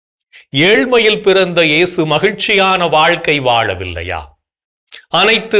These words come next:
ஆடம்பரமும் இருந்தும் எல்லாவற்றையும் விட்டுவிட்டு இயேசுவுக்காக தன்னை தந்த புனித பிரான்சிஸ் அசீசியார் மகிழ்ச்சியான வாழ்க்கை வாழவில்லையா? இப்படி எத்தனையோ நபர்களை எடுத்துக்காட்டாக சொல்லிக்கொண்டே போகலாம்.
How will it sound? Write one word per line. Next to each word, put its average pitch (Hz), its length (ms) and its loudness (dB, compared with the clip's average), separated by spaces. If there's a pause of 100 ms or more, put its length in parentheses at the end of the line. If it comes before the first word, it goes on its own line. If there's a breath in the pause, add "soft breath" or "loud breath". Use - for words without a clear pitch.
ஆடம்பரமும் 214 760 2
இருந்தும் 196 360 2
எல்லாவற்றையும் 202 840 0
விட்டுவிட்டு 175 540 -2
இயேசுவுக்காக 180 1000 0
தன்னை 156 360 -4
தந்த 147 300 -2 (360 loud breath)
புனித 196 340 2
பிரான்சிஸ் 233 600 0
அசீசியார் 196 800 0
மகிழ்ச்சியான 190 760 -2
வாழ்க்கை 165 500 0
வாழவில்லையா? 104 800 -2 (960)
இப்படி 160 380 -4
எத்தனையோ 143 600 -6
நபர்களை 107 600 -10
எடுத்துக்காட்டாக 104 1040 -10 (260 loud breath)
சொல்லிக்கொண்டே 147 760 -4
போகலாம். 92 560 -12